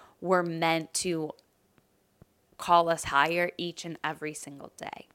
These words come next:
I love the verse that says, "Be still and know that I am God. I will be exalted among the nations. I will be exalted in the earth." I want us to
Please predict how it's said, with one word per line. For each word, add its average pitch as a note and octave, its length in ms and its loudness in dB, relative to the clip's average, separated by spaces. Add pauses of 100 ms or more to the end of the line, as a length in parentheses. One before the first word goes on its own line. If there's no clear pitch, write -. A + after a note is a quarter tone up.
(200)
I G3 120 8
love F#3+ 300 8
the F3+ 80 2
verse D#3 280 0
that - 140 -6
says, D3+ 480 2 (180)
"Be F3+ 140 0
still D#3+ 360 0
and D#3 140 -6
know D3 160 -6
that C#3+ 140 -6
I C#3 100 -4
am - 140 -12
God. - 420 -4 (260)
I F#3 120 8
will F3+ 80 4
be E3+ 140 -2
exalted D#3+ 540 -6
among - 200 -12
the - 100 -12
nations. - 500 -12
I F3+ 140 6
will F3 80 2
be F3 160 0
exalted E3 720 2
in D3+ 240 -8
the D3 100 -8 (100)
earth." C#3+ 340 -2 (340)
I G#3 80 10
want A3 300 8
us B3+ 180 2
to G#3+ 120 -2